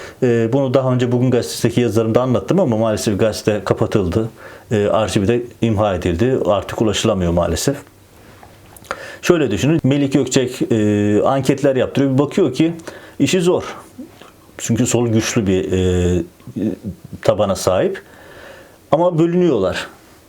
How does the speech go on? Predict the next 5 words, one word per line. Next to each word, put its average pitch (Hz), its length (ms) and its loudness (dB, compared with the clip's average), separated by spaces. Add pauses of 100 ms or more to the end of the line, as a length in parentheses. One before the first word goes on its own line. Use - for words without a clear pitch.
(300)
Ve 131 340 2
oradaki 135 680 0 (480)
adaylardan 131 600 2
bir 160 100 2
tanesi, 104 580 0